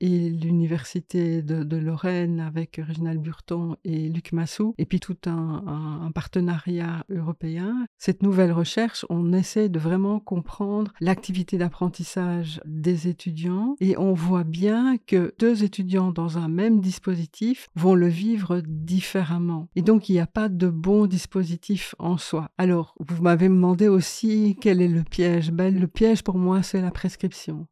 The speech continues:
C'est d'entendre des gens qui disent, « Moi, je sais ce que c'est et voici ce qu'il faut faire. » En fait, c'est pas vrai. Il faut toujours se demander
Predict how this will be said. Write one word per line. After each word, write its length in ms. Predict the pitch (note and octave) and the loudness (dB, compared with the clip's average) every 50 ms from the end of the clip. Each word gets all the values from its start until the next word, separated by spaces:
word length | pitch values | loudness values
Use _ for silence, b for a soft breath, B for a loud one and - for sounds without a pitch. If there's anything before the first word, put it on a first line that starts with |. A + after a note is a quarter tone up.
| _ | _
C'est 300 | - - - - G#3+ F#3 | -16 -2 2 4 6 6
d'entendre 640 | F3+ D#3+ F#3 F#3 F#3 F3+ - G#3 G#3 G#3+ F#3 E3 E3 | 6 4 4 2 2 2 2 2 2 2 2 2 0
des 120 | D#3+ F3 | 0 0
gens 280 | D#3 D#3+ F#3 G3 G#3 G3 | 0 2 0 2 0 0
qui 160 | - - F3+ | -2 -6 -4
disent, « 280 | E3 F#3 F#3+ F#3 F3+ | 0 2 2 2 2
Moi, 160 | F3+ F3+ F#3 F#3+ | 2 2 2 2
je 140 | F3+ F#3 | 0 -2
sais 220 | F3 - - G3 F#3 | -4 -2 -2 -2 -2
ce 100 | - - | -2 -2
que 120 | - F3+ | -4 -4
c'est 340 | - - - F3 E3+ F3 G#3+ B B B B B B | -4 -4 -4 -2 -2 -2 -4 B B B B B B
et 40 | - | -2
voici 320 | - D#3+ E3+ E3 - - | 0 2 0 0 0 -2
ce 80 | F#3 - | -4 -4
qu'il 140 | - F#3 - | -4 -6 -4
faut 180 | - E3+ E3+ | -2 -2 -4
faire. » 540 | D#3+ - - E3 D#3 D3 D#3 D3+ - - _ _ _ | -4 -4 -6 -8 -6 -6 -8 -10 -14 -18 _ _ _
En 60 | - E3 | -8 -4
fait, 220 | - - G3 F#3+ | -2 -2 -2 0
c'est 100 | - F3 | 0 -2
pas 180 | D3+ - D#3 D#3 | -2 0 0 0
vrai. 380 | D3 D3+ D3 E3+ E3+ F#3 A#3 - - - b b b b b | 0 0 -2 -2 -2 -4 -6 -8 -14 -20 b b b b b
Il 80 | D#3+ | -6
faut 160 | - - F#3 E3 | -2 -2 -2 -2
toujours 400 | - - F#3+ F3+ G3+ G#3+ - - | 0 -2 2 4 4 4 4 2
se 80 | - | 0
demander 680 | F#3+ F3 F3 F3 E3 E3+ E3 D#3+ F3 F3+ F#3 G3 A3 | 0 0 0 0 0 0 0 0 -2 -2 -2 -2 -4